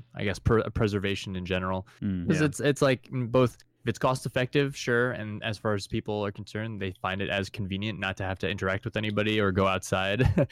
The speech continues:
Speaker 2: Yeah.
Speaker 1: the local Best Buy to pick up a, a physical game. So it's, as Justin said, the, the writing on the wall,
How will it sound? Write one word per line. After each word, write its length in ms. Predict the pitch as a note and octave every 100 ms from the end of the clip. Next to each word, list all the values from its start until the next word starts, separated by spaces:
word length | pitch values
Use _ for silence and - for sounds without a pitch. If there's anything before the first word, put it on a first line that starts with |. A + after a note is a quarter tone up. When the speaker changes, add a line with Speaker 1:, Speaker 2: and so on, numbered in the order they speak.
| B2+
Speaker 2:
Yeah. 400 | B2 B2 A2+ G#2
Speaker 1:
the 220 | G#2+ G#2
local 320 | G#2 A2+ A2+ A2+
Best 240 | G#2+ G2+
Buy 180 | A2+ G#2+
to 80 | G#2
pick 200 | A2+ G#2+
up 160 | G#2
a, 320 | G#2 G2+ G2+ -
a 80 | G2
physical 360 | G#2+ G#2 G2+
game. 320 | F#2+ G2+ A2+
So 360 | A#2+ G#2+ G2 F#2+ _ _ _ _ _ -
it's, 460 | - G#2+ - - - _ _ - - -
as 160 | G#2+ G#2
Justin 220 | G2+ G#2+
said, 220 | C#3 B2
the, 160 | A2 G#2
the 100 | A2+
writing 280 | A2+ A#2 A#2
on 80 | A2+
the 60 |
wall, 380 | A2 A2 - A2+